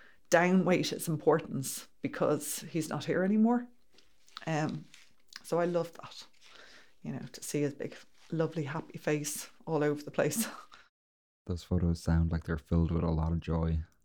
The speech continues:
Speaker 2: Thinking about the parents listening to this,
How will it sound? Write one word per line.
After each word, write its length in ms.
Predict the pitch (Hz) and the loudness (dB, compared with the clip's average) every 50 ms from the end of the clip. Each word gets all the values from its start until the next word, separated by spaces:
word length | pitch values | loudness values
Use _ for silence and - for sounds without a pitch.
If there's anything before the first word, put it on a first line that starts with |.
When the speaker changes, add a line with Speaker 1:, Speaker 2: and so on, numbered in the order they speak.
| _ _ _ _ _ _ _ _ _ _ _ _ _ _ _ _ _ _ _ - | _ _ _ _ _ _ _ _ _ _ _ _ _ _ _ _ _ _ _ 2
Speaker 2:
Thinking 260 | - 123 113 - 131 | 2 2 4 6 6
about 180 | 123 117 113 98 | 6 6 6 4
the 60 | 92 | 2
parents 440 | - - 87 85 85 80 80 - - | 2 2 4 4 4 2 0 0 -2
listening 320 | 87 82 - - 85 82 | -2 -2 -2 -2 -4 -4
to 140 | - - - | -4 -6 -6
this, 500 | - 80 80 82 - - - - - - | -4 -2 -2 -4 -6 -12 -18 -20 -20 -20